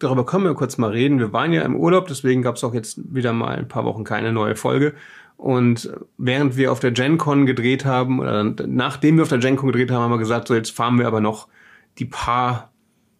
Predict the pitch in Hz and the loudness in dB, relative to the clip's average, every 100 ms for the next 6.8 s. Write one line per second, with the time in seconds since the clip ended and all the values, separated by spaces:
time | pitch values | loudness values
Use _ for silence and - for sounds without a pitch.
0 | - 135 131 123 - 123 120 120 127 117 | 0 2 2 0 2 4 4 4 2 0
1 | 117 120 120 117 - - 110 120 131 127 | 0 0 -2 -2 -4 -2 0 4 4 4
2 | 127 139 120 - - 139 139 113 - - | 4 2 0 -2 -4 -2 0 -2 -2 -2
3 | 143 196 165 135 127 120 117 120 113 - | 2 2 2 2 2 0 0 0 0 -2
4 | 107 - 131 - - 110 107 107 - _ | -4 -4 -6 -6 -4 0 0 -2 -6 _
5 | - - _ _ - - 127 135 123 117 | -20 -20 _ _ -12 -4 0 2 2 0
6 | - 139 120 120 131 117 110 - | -2 0 2 2 0 -2 -4 -6